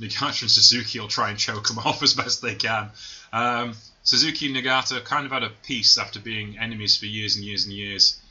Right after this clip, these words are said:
and they're looking forward to, like, you know, hurting people together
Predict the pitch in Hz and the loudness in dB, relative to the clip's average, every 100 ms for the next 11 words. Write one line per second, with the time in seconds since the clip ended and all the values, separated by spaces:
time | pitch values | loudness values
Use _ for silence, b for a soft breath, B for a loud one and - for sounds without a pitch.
0 | B _ - 104 104 104 101 - 104 113 | B _ -10 -6 -4 -6 -8 -14 -14 -12
1 | 98 107 104 107 98 87 98 98 - 101 | -10 -8 -4 -4 -6 -10 -10 -10 -8 -12
2 | 92 - - 110 107 101 117 104 98 113 | -12 -16 -8 -6 -6 -6 -8 -6 -6 -2
3 | 113 117 | -4 -4